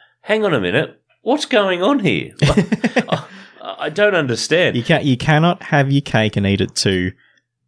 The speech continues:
Speaker 2: although
Speaker 1: No.
Speaker 2: they definitely tried.
Speaker 1: A-, and in ninety-seven, th-, this just goes to show you, I mean, you, you, you, your brain will slip out of your ear when you hear this one. So in ninety-seven,
Speaker 2: Hmm.
Speaker 1: they scheduled the first Amps car round at Amaroo on the same weekend as the Simmons Plains V eight supercar round,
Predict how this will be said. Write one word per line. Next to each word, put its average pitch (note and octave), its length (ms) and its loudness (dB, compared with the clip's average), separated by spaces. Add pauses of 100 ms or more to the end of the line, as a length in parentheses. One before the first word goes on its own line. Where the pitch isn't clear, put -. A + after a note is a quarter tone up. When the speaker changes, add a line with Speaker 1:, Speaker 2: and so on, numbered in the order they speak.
(380)
Speaker 2:
although G2+ 200 2
Speaker 1:
No. - 60 2
Speaker 2:
they G#2+ 120 2
definitely B2+ 300 -2
tried. A2 440 -2
Speaker 1:
A-, D#3 180 2
and E3+ 100 0
in E3 120 2
ninety-seven, D#3+ 840 -2 (260)
th-, - 140 -12
this C#3 340 -2
just - 200 -2
goes A#2 180 0
to - 100 -10
show G#2 200 0
you, F#2 400 -2
I G#2 40 -8
mean, G#2+ 200 -4
you, A2 120 -4 (120)
you, G#2 320 -6 (120)
you, A2 160 -6 (140)
your A2+ 120 -6
brain A#2+ 260 -2
will F2+ 80 -8
slip F2+ 260 -12
out E2+ 160 -6
of E2 120 -10
your E2+ 180 -4
ear G2+ 120 -2
when F2 100 -8
you F2 60 -6
hear F2+ 120 -2
this B2 180 -2
one. D#2+ 200 -6 (460)
So D#3 200 0
in D#3+ 200 -2
ninety-seven, D3 880 -2 (420)
Speaker 2:
Hmm. G2+ 260 -4
Speaker 1:
they C#3+ 220 0
scheduled F3 480 -4
the E3 80 0
first E3+ 400 -2
Amps B2+ 240 -2
car A#2 220 -2
round G#2+ 180 -2
at G#2+ 60 0
Amaroo G#2 360 0
on B2+ 100 0
the B2+ 80 2
same D3 320 -2
weekend B2+ 380 -2
as G#2+ 120 -4
the G2+ 100 -6
Simmons C3 400 -2
Plains G#2+ 340 -4
V G2+ 160 -2
eight F2+ 160 -2
supercar D#3 520 -4
round, A3+ 300 -4